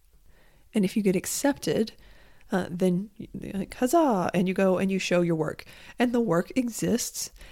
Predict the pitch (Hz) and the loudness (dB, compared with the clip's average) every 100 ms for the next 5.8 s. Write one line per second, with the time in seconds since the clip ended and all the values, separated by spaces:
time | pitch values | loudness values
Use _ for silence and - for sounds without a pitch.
0 | - 208 175 180 175 - 175 165 170 165 | -2 2 4 4 2 0 -2 -2 -2 -2
1 | 160 165 156 - 160 143 147 - - 175 | -2 -2 -4 -4 -6 -8 -10 -6 -2 2
2 | 196 202 175 196 175 - - - - - | 2 2 -2 0 0 0 -6 -16 -18 -20
3 | - - - - 196 185 175 - - - | -20 -20 -12 0 4 6 6 2 -4 -8
4 | - - - - - - - _ _ _ | -20 -20 -20 -20 -20 -20 -20 _ _ _
5 | _ _ - - 175 208 180 | _ _ -14 0 4 4 2